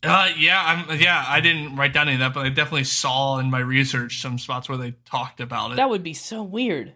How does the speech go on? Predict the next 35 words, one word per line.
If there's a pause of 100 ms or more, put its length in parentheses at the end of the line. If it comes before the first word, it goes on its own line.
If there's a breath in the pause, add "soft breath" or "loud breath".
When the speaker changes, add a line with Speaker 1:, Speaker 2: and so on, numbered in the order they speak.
Speaker 2:
I'm
Speaker 1:
Manson
is
so
intertwined
with
the
Beach
Boys.
Like,
they (120)
produced
one
of
his
songs
or
something.
Or
they
performed
one
of
his
songs
that
maybe
he
wrote
or
something,
but
changed
the
name.